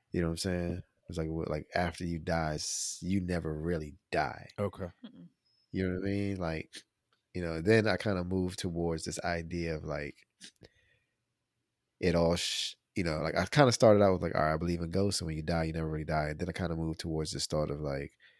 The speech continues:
Speaker 1: when you die, you don't, like, you, like, you lose your consciousness altogether, and, like, there's nothing, which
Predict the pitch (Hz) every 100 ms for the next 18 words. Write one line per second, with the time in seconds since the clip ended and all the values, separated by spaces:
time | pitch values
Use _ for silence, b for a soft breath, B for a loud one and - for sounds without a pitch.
0 | b b _ _ 82 85 104 101 87 80
1 | 82 76 71 73 73 85 _ _ _ _
2 | _ _ _ _ _ _ _ 82 82 82
3 | 80 85 87 85 90 - _ _ _ _
4 | _ _ _ _ _ 87 - 92 92 -
5 | 87 95 90 90 85 - 90 90 - -
6 | - - 78 - 76 76 - - - _
7 | _ - 78 78 73 - _ _ _ _
8 | _ _ - 90 78 78 101 87 - -
9 | _ _ _ _ _ _ - 87